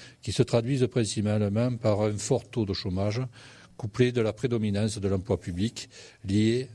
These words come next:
à la concertation des fonctions publiques. Le programme Leader a une plus-value certaine sur notre démarche, car il s'agit, dans le fond, d'un changement de culture que nous avons initié dans la précédente candidature Entreprendre durablement en Pays Dinois,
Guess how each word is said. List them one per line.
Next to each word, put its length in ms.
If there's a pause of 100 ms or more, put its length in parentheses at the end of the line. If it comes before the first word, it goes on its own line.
(120)
à 100
la 100
concertation 880
des 140
fonctions 380
publiques. 420 (800)
Le 100
programme 400
Leader 480 (540)
a 60
une 180
plus-value 480
certaine 560
sur 180
notre 240
démarche, 520 (240)
car 160
il 80
s'agit, 420
dans 180
le 120
fond, 480
d'un 180
changement 540
de 100
culture 640 (140)
que 60
nous 280
avons 220
initié 560
dans 120
la 100
précédente 500
candidature 720
Entreprendre 580
durablement 540
en 140
Pays 240
Dinois, 360